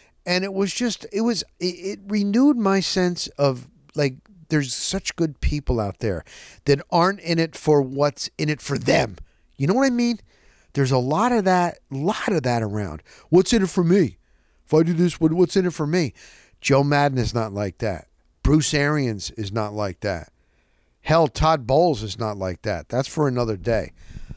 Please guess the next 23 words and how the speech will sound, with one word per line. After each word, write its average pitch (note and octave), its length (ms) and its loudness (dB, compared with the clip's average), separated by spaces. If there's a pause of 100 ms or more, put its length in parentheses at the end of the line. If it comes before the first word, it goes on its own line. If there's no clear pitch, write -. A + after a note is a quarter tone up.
(440)
I A#2 160 -6
know C#3 160 -2
he's B2 140 -2
gotta B2 240 0
win. A2 280 -4 (400)
So F#3+ 220 0
anyway, F3+ 400 2 (580)
I E3+ 140 2
was F#3+ 240 0
just, F#3+ 340 -2 (120)
I E3+ 100 2
had F3+ 240 2
an E3+ 180 -2
incredible F#3+ 720 0
trip - 360 0
to F#3+ 100 -8
Pennsylvania. G3 760 0
I C#3 120 2
couldn't A3+ 320 -6
stop G#3+ 280 0
talking A3 340 0
about A2 280 -6
it. - 120 -18